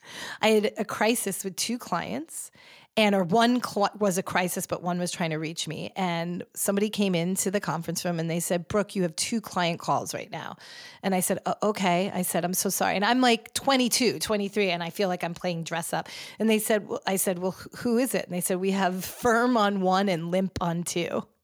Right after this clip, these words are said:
And it was because we had Matt Firm was one of my clients, and the other client was Dave Limp,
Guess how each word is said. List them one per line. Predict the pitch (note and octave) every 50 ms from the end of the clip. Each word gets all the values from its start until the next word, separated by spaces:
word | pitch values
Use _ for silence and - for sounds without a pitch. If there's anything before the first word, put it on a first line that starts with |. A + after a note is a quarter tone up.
| _ _ _ _ _ _ _ _ _ - - - - - - - - -
And | A#3+ A#3+ A#3+ A#3+
it | B3 B3+ C4
was | B3+ B3+ G#3
because | G#3 B3 B3 - - A#3+ A#3 A#3 G#3 G#3
we | A#3
had | A3 G#3 F3+
Matt | G3+ G#3 G#3 A#3 - -
Firm | - - B3+ A#3 A3 A3 A3+
was | A3 G#3+ F#3 G3
one | G3+ F#3+ F#3+
of |
my | F#3+ F3+ F3+
clients, | - - F#3 E3+ E3+ E3+ F3+ -
and | - F#3
the | F3+ F3+ F3+
other | G3 A#3 B3
client | A#3+ - - G3 F#3 -
was | - F3+ D#3
Dave | - - G3+ F3+ F3+ F3+ F3 F3
Limp, | F3+ G3 A3+ A3 F3+ E3+ - -